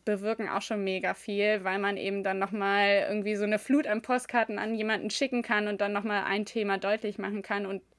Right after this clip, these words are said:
das wird auf jeden Fall auf Resonanz stoßen. Wir haben jetzt schon häufig Rückmeldungen von E-U-Abgeordneten bekommen. Zwar nicht immer in unserem Sinne, aber sie werden auf jeden Fall drauf reagieren. Und deswegen denke ich, äh, sind das nochmal coole Mitmachaktionen,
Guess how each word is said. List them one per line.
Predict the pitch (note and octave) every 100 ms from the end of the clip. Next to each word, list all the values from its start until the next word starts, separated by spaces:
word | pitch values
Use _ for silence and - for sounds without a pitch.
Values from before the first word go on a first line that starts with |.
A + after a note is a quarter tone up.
| -
das | G#3+
wird | B3+ C4+
auf | A3
jeden | C4+ D4
Fall | B3+
auf | G#3 G#3+
Resonanz | G#3 G#3 G3+ G3+ G#3
stoßen. | - B3 B3+ A3+ G#3+
Wir | G3+
haben | G3+
jetzt | G#3 A#3 -
schon | A3+ A3
häufig | G#3+ G#3+ G#3+ G#3+
Rückmeldungen | A#3 A3+ G#3+ G#3 G#3
von | G3+ G#3
E-U-Abgeordneten | - G#3+ G3+ G#3 - A3 G#3 G3+ - F#3+
bekommen. | F#3+ - A3 A3+ A#3+ -
Zwar | - G#3
nicht | G#3
immer | - C4 D4
in |
unserem | C4+ C#4+ E4 B3+
Sinne, | A3 A3+ A#3 A3
aber | - A3 A3
sie | G#3
werden | A#3 B3+
auf | A#3 B3+
jeden | B3
Fall | A3+
drauf | G#3+ G#3 G#3+
reagieren. | G#3 G3+ G3 A#3+ A#3+ G3+ G3+
Und | G3 G3
deswegen | F#3+ - G#3 - F#3+
denke | G2 -
ich, | G#3 - -
äh, | G#3
sind | G3+ G3
das | G3
nochmal | G#3 G3+
coole | G3 A#3 G#3
Mitmachaktionen, | G#3 - F#3+ - - - G#3 G3 G3